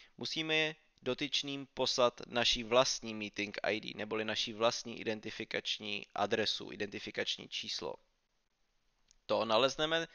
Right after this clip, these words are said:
v sekci Meetings tady nahoře. Zde můžeme vidět naší individuální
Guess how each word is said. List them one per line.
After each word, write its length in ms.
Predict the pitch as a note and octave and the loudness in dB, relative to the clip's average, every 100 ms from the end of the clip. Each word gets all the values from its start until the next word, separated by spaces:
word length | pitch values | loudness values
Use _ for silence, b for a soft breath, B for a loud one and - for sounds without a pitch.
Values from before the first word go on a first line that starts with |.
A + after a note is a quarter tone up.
| B | B
v 80 | - | -2
sekci 340 | - - - | 0 0 -2
Meetings 640 | D3+ B2 A2+ - C#2+ - - | -2 -4 -4 -6 -4 -8 -4
tady 260 | - B2 | -2 -2
nahoře. 520 | B2 - C#2 - - - _ _ _ _ _ _ _ _ _ _ _ _ _ _ _ _ _ b b b b b b b b b _ | -2 -4 -6 -4 -4 -8 _ _ _ _ _ _ _ _ _ _ _ _ _ _ _ _ _ b b b b b b b b b _
Zde 360 | G#2+ G#2 F2+ F#2+ | -10 2 4 4
můžeme 420 | A2+ B2 D3 D#3+ | 0 0 2 2
vidět 460 | B2+ A#2 C3 C#3 | 2 4 4 4
naší 360 | - B2 B2 - | 0 0 2 2
individuální 1300 | - A#2+ B2 C#3 C#3+ C#3+ C#3+ C#3 C#3 C#3+ C#3 C#3 | 0 -2 0 0 0 4 6 8 6 2 -6 -8